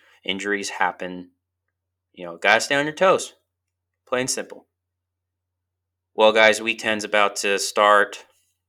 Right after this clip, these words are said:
Week ten's gonna be Thursday Night Football with Baltimore Ravens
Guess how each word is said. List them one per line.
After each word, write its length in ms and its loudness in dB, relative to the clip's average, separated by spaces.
Week 200 -10
ten's 200 -6
gonna 200 -6
be 420 -4
Thursday 320 -4
Night 140 -4
Football 440 -4
with 380 -4
Baltimore 380 2
Ravens 580 -4